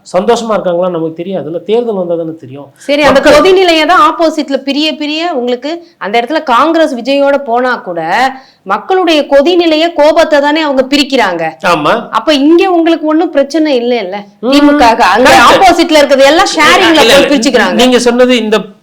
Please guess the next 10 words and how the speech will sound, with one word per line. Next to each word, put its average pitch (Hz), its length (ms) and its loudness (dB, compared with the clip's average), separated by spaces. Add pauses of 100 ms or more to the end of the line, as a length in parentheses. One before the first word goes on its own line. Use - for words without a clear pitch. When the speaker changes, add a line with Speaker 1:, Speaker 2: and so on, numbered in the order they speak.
(220)
Speaker 1:
இந்த 190 200 -4 (280)
கேள்வியோட 202 460 0 (240)
நான் 185 380 0
முன்னாடி 233 320 0 (220)
இதுல 202 420 0
சொன்ன 196 280 -2
அந்த 180 200 0 (440)
இதை 190 200 -2 (160)
சேர்த்து 202 320 -4
பாருங்க, 131 420 -8